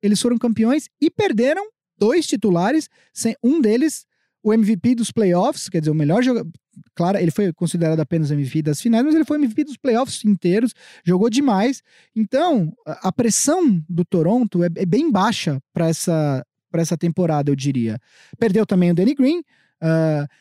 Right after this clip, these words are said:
mas o Toronto tem alguns nomes, ah, tem um, uma combinação interessante de veteranos e jogadores jovens. Como eu disse aqui, você tem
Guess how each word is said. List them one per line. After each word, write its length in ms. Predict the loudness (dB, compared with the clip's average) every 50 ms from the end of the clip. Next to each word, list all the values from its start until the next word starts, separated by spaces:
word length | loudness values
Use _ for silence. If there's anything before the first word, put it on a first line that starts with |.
| _ _ _
mas 480 | -2 0 2 2 2 2 2 0 0 -2 -2 -2
o 180 | 0 2 2 2
Toronto 640 | 0 0 -2 0 0 0 0 0 -2 -4 -4 -6 -8 _ _ _ _
tem 280 | -4 -2 -2 -2 0 0
alguns 440 | -2 0 -2 -2 -2 -2 -2 0 2
nomes, 680 | 2 2 4 2 2 2 2 2 2 0 0 -4 -8 -6
ah, 140 | -4 -4 -4 -4 _ _ _ -20 -20 -20 _ _ _ _ _ _ _ _ _ _ -2
tem 100 | 0 0
um, 220 | 2 2 2 0 0 0
uma 340 | 0 0 2 2 0 0 0
combinação 560 | 0 0 2 2 4 2 2 2 0 0 0
interessante 880 | 0 -2 -2 -2 0 0 0 -2 -2 -2 0 0 0 0 0 0 0
de 240 | 0 0 0 0 0
veteranos 760 | 0 -2 -2 0 0 0 2 2 2 2 2 2 2 0 2
e 60 | 2
jogadores 480 | 2 2 2 0 0 2 2 2 4 4
jovens. 560 | 4 4 2 2 0 0 0 -2 -2 -4 -8 _ _ _ _ _ _ _ _ -2
Como 160 | 0 2 2
eu 60 | 2
disse 260 | 2 2 2 2 0
aqui, 300 | -2 -2 0 0 0 2
você 240 | 2 0 0 -2 -2 -6 _
tem 340 | 0 2 4 4 4 2 0